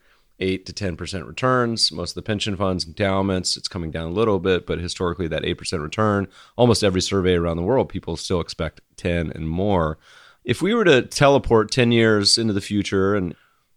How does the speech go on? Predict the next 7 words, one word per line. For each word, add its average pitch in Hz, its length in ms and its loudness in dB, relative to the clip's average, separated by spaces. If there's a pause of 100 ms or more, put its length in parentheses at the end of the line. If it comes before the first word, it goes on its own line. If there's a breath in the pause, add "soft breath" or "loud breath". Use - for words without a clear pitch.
(120)
there 98 640 2
was 113 720 4 (580)
U 104 200 2
S 98 120 2
stocks 98 360 0
and 98 120 0
bonds 87 600 0